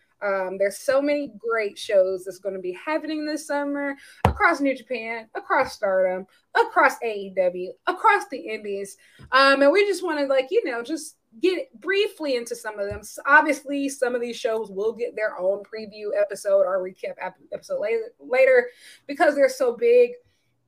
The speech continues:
namely, like, the Forbidden Doors of the world. Um, and so the, we're gonna get deep into it,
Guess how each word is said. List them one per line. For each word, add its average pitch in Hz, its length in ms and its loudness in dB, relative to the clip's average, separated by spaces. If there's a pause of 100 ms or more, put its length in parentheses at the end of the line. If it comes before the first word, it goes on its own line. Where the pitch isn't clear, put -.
(140)
namely, 220 460 -4
like, 180 260 -4
the 180 80 -2
Forbidden 190 460 -6
Doors 214 380 2
of 196 100 -6
the 202 60 -2
world. 180 640 0 (340)
Um, 175 720 -6 (160)
and 196 180 -6
so 180 540 -2 (600)
the, 226 140 6
we're 254 160 12
gonna 262 160 8
get 233 260 0
deep 240 200 -6
into 240 300 0
it, 220 120 0